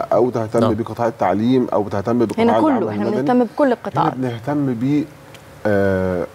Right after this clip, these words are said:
Speaker 1: حياة متكاملة
Speaker 3: بالظبط.
Speaker 1: لمناطق اتحرمت بالفعل. هو هنا ال-، ال-، التركيز جغرافيا.
Speaker 3: مم.
Speaker 1: يعني في
Speaker 2: مم.
Speaker 1: س-، يعني بنشوف إن مثلا في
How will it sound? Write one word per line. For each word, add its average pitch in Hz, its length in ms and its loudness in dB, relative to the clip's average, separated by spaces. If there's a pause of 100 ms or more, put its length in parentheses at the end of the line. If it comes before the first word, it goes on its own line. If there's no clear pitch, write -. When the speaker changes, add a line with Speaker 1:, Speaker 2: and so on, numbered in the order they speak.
Speaker 1:
حياة 120 480 0
متكاملة 151 720 0 (220)
Speaker 3:
بالظبط. 185 260 -6 (100)
Speaker 1:
لمناطق 143 520 2
اتحرمت 127 640 -2 (180)
بالفعل. 104 340 -4 (320)
هو 107 100 4
هنا 139 360 2 (220)
ال-، 95 600 0
ال-، 92 360 -4
التركيز 139 640 0 (360)
جغرافيا. 123 580 2 (480)
Speaker 3:
مم. - 60 -10 (180)
Speaker 1:
يعني 90 200 2
في 135 320 0 (180)
Speaker 2:
مم. 110 180 2 (440)
Speaker 1:
س-، - 100 -6 (300)
يعني 82 340 -2 (120)
بنشوف 98 500 0 (140)
إن 98 60 0
مثلا 92 360 0
في 104 280 -2